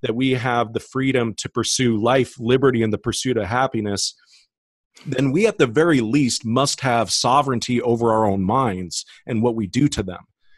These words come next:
you know? So if I want to eat a mushroom and alter my state of consciousness, that at the very least is the one thing that I should be able to have control and say over, is what I use to alter the very thing that is me. And so,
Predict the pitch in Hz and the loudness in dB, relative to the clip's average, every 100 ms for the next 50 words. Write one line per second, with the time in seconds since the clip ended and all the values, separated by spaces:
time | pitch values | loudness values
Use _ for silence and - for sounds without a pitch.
0 | _ 127 110 101 107 113 _ _ _ - | _ -6 -4 -2 -2 -4 _ _ _ -4
1 | 135 127 127 143 - 185 160 131 175 - | 0 0 -2 -4 -2 0 0 0 -2 -2
2 | - 135 120 143 131 120 117 113 - 117 | 0 2 2 2 0 2 2 0 -2 -4
3 | - 131 - 127 117 - 135 110 - 143 | -2 -2 -2 -4 -4 -2 -2 -4 -4 -4
4 | 147 - 117 - 196 262 180 156 165 175 | -4 -8 -8 -2 -2 0 0 0 2 2
5 | 160 160 147 139 113 117 131 143 143 143 | 2 2 0 -4 -4 -2 0 0 0 0
6 | 117 110 123 120 123 113 117 117 113 101 | 0 -2 -2 -2 -6 -4 0 2 0 -2
7 | 110 107 110 - 120 120 107 101 - 117 | -6 -6 -12 -10 -2 0 0 -4 -4 -2
8 | 110 98 98 95 _ - _ - 117 104 | -2 -4 -6 -12 _ -20 _ 2 2 2
9 | 117 131 131 120 110 117 117 - - 120 | 2 2 2 -2 0 0 -2 -4 -2 -2
10 | - 110 107 98 _ _ - 113 131 127 | -2 -2 -2 -4 _ _ -6 0 4 4
11 | 120 - 123 113 104 90 104 113 90 87 | 2 0 0 0 -2 -4 -4 -6 -6 -12
12 | _ _ _ _ - 120 110 131 120 113 | _ _ _ _ -8 -6 -2 2 2 2
13 | 110 104 | 0 -2